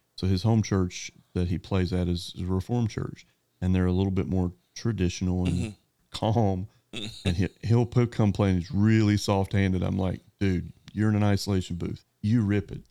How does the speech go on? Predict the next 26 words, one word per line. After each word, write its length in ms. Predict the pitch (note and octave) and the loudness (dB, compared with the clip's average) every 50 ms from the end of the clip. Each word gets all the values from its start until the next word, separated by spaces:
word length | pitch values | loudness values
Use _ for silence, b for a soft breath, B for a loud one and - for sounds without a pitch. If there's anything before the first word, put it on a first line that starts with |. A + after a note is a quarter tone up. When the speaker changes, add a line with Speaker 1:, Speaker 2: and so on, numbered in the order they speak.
| - - | -8 -4
Speaker 1:
<laughs> 680 | - G3+ - - - - - - - - - - - - | -2 -2 -2 -2 -4 -6 -6 -10 -18 -18 -18 -20 -6 -2
Rip 200 | B2+ C3 C#3 B2 D3 | 0 0 2 2 2
it 40 | |
like 220 | D3+ C#3+ C#3 B2+ C3 | 2 2 2 2 2
you're 120 | C3+ B2+ | 2 2
at 100 | A#2+ G#2+ | 4 4
home. 360 | A2+ A#2+ A2+ G2+ F#2 F#2 F#2 | 4 4 4 2 0 0 0
You 80 | G2 G#2+ | 0 0
know, 100 | G2 F#2 | 0 0
we 160 | F2+ F2+ G2+ | 0 -2 -4
can 220 | - - - G2+ G2 | -4 -2 -2 -2 -2
control 420 | - - G2+ F#2+ - G2+ F#2+ F#2 | -2 -2 -2 0 0 0 0 0
that. 220 | F2+ F#2+ G2 - - | -2 -4 -6 -8 -8
Speaker 2:
Well, 240 | C3+ C3 B2 A#2+ A#2 | -6 -4 -4 -4 -2
we 200 | B2 F3 B3 B3+ | 2 2 2 4
do 120 | D#3 C3+ | 4 4
use 260 | C3 C3+ C#3+ C#3+ C3 | 4 4 4 2 4
electronic 440 | C3 B2+ B2+ B2+ - C3 B2 B2 A#2 | 2 2 0 0 -2 -2 -4 -4 -4
drums, 400 | A2 A#2 A2+ A2+ A2+ A#2+ A#2 - | -4 -4 -4 -4 -4 -4 -6 -6
but 240 | - - A#2 A2 A2 | -2 -2 -2 -2 -2
it's 480 | G#2+ G#2+ - - - - - - - - _ _ _ _ _ _ _ _ _ _ _ _ _ _ _ _ _ _ _ _ _ _ _ _ _ _ _ - G2 - - - | -2 -2 0 2 2 2 2 0 -6 -10 _ _ _ _ _ _ _ _ _ _ _ _ _ _ _ _ _ _ _ _ _ _ _ _ _ _ _ -20 -20 -18 -18 -18
really 460 | C3 A#2 B2 C3+ D3+ D3 B2 A#2+ A2+ A2 | -10 -4 -2 0 0 2 0 0 -2 -4
more 220 | A2 A#2 B2 B2 | -2 0 0 0
than 120 | A2+ A#2 A2+ | 0 -2 -4
anything, 400 | A#2 A2+ - A#2+ A#2 A#2 A2+ A2 | -6 -6 -6 -6 -6 -6 -8 -8
it's 460 | - - A2+ G#2+ G#2 - - - - | -6 -4 -4 -4 0 2 2 2 2